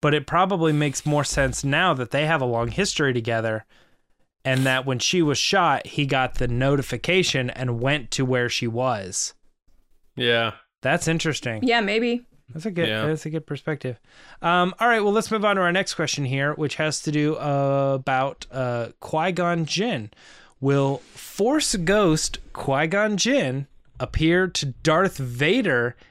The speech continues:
Speaker 1: in the Obi-Wan Kenobi series? Lacey, I'm bouncing back at you on this one. At first, uh, we're talking about Qui-Gon showing up, but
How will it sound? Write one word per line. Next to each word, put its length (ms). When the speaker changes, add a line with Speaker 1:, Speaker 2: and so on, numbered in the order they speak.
Speaker 1:
in 120
the 120
Obi-Wan 400
Kenobi 380
series? 520
Lacey, 240
I'm 100
bouncing 300
back 200
at 60
you 220
on 120
this 180
one. 240
At 100
first, 520
uh, 460
we're 120
talking 280
about 300
Qui-Gon 420
showing 340
up, 160
but 200